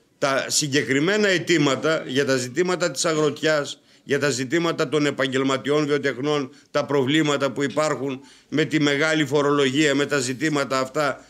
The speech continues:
ε, που υπάρχουν, με την απαλλαγή που πρέπει να υπάρχουν από φόρους,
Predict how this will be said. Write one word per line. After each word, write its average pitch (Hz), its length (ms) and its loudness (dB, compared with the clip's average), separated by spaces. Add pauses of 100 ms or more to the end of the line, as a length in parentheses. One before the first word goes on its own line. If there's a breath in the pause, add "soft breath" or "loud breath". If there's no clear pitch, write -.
(220 loud breath)
ε, 117 160 0 (100)
που 143 120 0
υπάρχουν, 139 680 -2
με 139 140 0
την 156 180 0
απαλλαγή 147 520 0
που 131 120 -4
πρέπει 143 180 -2
να 147 80 0
υπάρχουν 143 380 -2
από 143 220 -2
φόρους, 139 560 -2